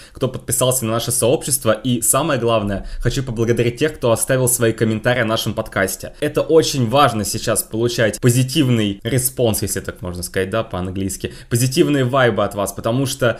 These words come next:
ваши отзывы и ваши комментарии, они нас мотивируют на то, чтобы продолжать делать подкаст, для того, чтобы делать более интересные выпуски, э, обсуждать самые разные темы и в будущем звать каких-то интересных гостей. Если бы вы не слушали нас, этого всего бы не было. Поэтому спасибо вам большое. И я думаю, Женя со мной полностью согласен с теми словами, которые я сейчас сказал.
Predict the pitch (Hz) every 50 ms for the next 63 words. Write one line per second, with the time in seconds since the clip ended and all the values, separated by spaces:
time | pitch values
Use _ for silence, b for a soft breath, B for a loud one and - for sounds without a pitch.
0 | B B B B 110 139 151 - 147 - - 160 202 180 185 160 147 131 131 131
1 | 127 127 127 127 123 123 127 123 113 - 120 143 147 - 127 - 139 127 127 127
2 | 151 160 - - - 131 131 139 139 135 131 139 135 127 131 131 135 139 147 135
3 | 127 123 120 156 160 156 - 135 123 120 - - 117 113 123 127 135 131 117 110
4 | 113 107 104 101 - - 107 - - 143 165 160 135 113 107 117 123 127 139 131
5 | - - 110 110 107 110 127 127 120 107 101 127 135 135 135 113 107 - - 113
6 | 123 117 - - 104 104 135 156 - 151 135 - - 101 90 - - - 104 101
7 | 98 95 - 113 107 - 127 120 139 135 123 - - - 147 139 131 120 110 107
8 | 107 117 123 110 113 117 110 104 - - 139 156 160 139 - 127 107 110 135 147
9 | 156 135 - - 117 98 101 117 123 123 - - - 120 - - 120 107 107 110
10 | 113 117 - 120 107 95 113 113 - - - 95 80 - - 104 135 165 160 -
11 | 160 131 135 135 131 127 127 135 143 143 139 - 156 202 233 233 - 185 165 147
12 | 131 123 - - 131 131 - 151 127 - - 131 131 127 120 123 120 117 110 98
13 | 95 92 87 - - 107 117 120 117 120 117 113 110 - - 131 127 127 - 175
14 | 147 131 123 131 131 120 113 110 110 - - 180 208 202 139 110 - - - 135
15 | 143 135 147 160 135 143 143 139 131 120 139 151 160 147 - 135 127 131 127 135
16 | 131 127 123 - - 117 - 131 117 123 117 104 - - 92 87 - - - 117
17 | 107 104 - - 113 107 110 113 120 113 - 117 - 113 104 95 - - 92 -
18 | - 98 90 90 87 90